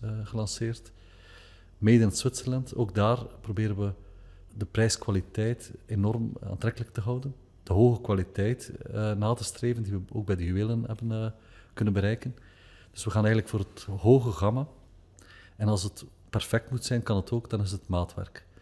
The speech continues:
En hetzelfde doen we voor, eh, onze watches en onze cufflinks. Ook daar is het standaard premium hoge kwaliteit, eh, aan een heel aantrekkelijke, eh,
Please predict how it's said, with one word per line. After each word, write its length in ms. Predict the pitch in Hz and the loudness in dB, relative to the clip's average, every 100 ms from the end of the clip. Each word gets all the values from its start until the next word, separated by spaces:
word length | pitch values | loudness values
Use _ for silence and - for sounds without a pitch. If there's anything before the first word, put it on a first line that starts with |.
| - - - - | -20 -20 -20 -10
En 100 | - | -4
hetzelfde 400 | 101 - 110 107 | -2 2 2 2
doen 220 | 104 104 | -2 0
we 60 | 101 | -2
voor, 240 | 85 98 | -2 -2
eh, 180 | 92 92 | -2 -2
onze 200 | 95 92 | -2 -2
watches 540 | 87 113 - 127 - - | 0 0 -2 -8 -8 -6
en 180 | 104 | -6
onze 220 | 95 90 85 | -4 -6 -4
cufflinks. 640 | 127 - 123 120 - - - - - - - | -4 -2 -4 -6 -10 -16 -20 -20 -20 -20 -4
Ook 180 | 110 95 | -4 2
daar 260 | 104 117 | 4 4
is 120 | 113 | 2
het 240 | 95 - - - | -4 -10 -14 -14
standaard 680 | - - 113 113 107 - - - - - | -10 -2 0 2 2 0 -8 -18 -18 -4
premium 580 | 107 117 113 104 - - - - | 0 2 2 0 -4 -10 -20 -18
hoge 360 | - 113 110 | -2 0 0
kwaliteit, 600 | 104 104 98 - 104 127 - - - - - - - - | 0 0 -2 -2 -6 -6 -14 -20 -20 -20 -20 -20 -20 -10
eh, 160 | 101 98 | -4 -2
aan 200 | 107 101 | 0 2
een 140 | 95 | 2
heel 200 | 85 120 | 4 4
aantrekkelijke, 600 | 110 - 104 95 - 92 | 2 0 -6 -6 -6 -4
eh, 340 | - 92 90 | -4 -6 -6